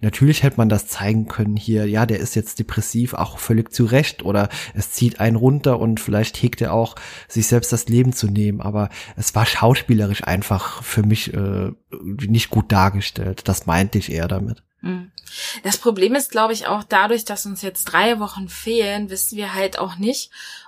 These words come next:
Speaker 2: ob Harper vielleicht auch jetzt erst langsam wieder in diese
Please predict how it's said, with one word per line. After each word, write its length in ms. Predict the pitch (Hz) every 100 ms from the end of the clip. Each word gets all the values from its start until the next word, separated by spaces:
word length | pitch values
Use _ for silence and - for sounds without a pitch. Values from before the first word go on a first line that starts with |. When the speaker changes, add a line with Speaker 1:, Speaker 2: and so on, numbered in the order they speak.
| _ -
Speaker 2:
ob 160 | 220
Harper 460 | - 196 214 311 294
vielleicht 540 | - 247 240 247 - - -
auch 160 | 202 -
jetzt 420 | 208 294 - -
erst 360 | - 233 - -
langsam 720 | 196 240 226 196 208 220 - _
wieder 680 | - 202 226 208 202 202 - _
in 180 | 196 190
diese 800 | 185 196 196 196 190 185 180